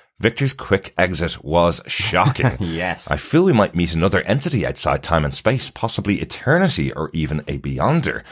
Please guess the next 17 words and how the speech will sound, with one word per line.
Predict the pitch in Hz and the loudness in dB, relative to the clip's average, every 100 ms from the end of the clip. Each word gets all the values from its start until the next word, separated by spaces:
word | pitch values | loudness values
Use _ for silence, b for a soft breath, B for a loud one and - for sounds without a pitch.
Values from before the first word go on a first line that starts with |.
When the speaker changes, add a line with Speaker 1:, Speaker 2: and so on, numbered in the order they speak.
| B B _ | B B _
Speaker 1:
Looking | 123 151 139 | -2 0 2
forward | 143 | 2
to | 135 | 2
T | - 87 | 0 0
V | 78 | 0
P | - 73 | 0 0
I | 67 | 0
podcast | - 92 - 85 85 - - _ _ | 0 -2 0 -4 -4 -10 -20 _ _
feedback | - 156 147 139 135 | -2 0 2 0 0
and | 131 147 - | 0 2 2
almost | 98 139 113 - | 0 2 0 -2
fearing | - 95 156 139 65 | -2 0 2 2 0
episode | 65 - 71 - | -6 -4 -4 -2
five. | 73 71 65 B B | 0 0 -2 B B
Excelsior, | - - 113 107 - 107 92 B - | -4 0 2 2 2 4 2 B -6
Victor, | 76 - 98 90 B - | -6 0 0 0 B -14
Timely, | - 113 107 67 | 0 2 2 -2